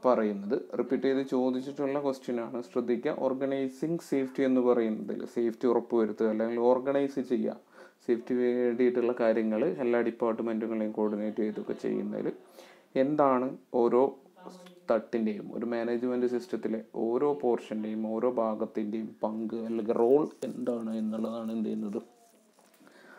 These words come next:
നമ്മൾ ഇതിൽ discuss ചെയ്യുന്നത്. Okay, first one, role of management. നമുക്കറിയാം, ഒരു ഇൻഡസ്ട്രിയുടെ ഏറ്റവും ultimate power അല്ലെങ്കിൽ ultimate decision മേക്കേഴ്സ് എന്ന്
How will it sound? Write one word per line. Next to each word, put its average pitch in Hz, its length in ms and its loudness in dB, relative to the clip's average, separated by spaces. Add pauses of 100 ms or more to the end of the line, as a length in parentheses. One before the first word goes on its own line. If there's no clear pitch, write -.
(260)
നമ്മൾ 110 240 0 (320)
ഇതിൽ 107 180 -4 (140)
discuss - 320 -8
ചെയ്യുന്നത്. 92 260 -14 (160)
Okay, 151 160 -4 (140)
first 123 300 -2
one, 151 100 -6 (520)
role 120 240 6 (100)
of 135 100 -2 (300)
management. 107 580 -6 (560)
നമുക്കറിയാം, 127 420 0 (180)
ഒരു 127 140 -2 (320)
ഇൻഡസ്ട്രിയുടെ 123 720 0 (200)
ഏറ്റവും 120 360 -2
ultimate 120 600 -2
power 113 260 2 (100)
അല്ലെങ്കിൽ 113 360 -2
ultimate 113 560 -2
decision 117 440 -2 (160)
മേക്കേഴ്സ് 117 560 -2
എന്ന് 110 160 0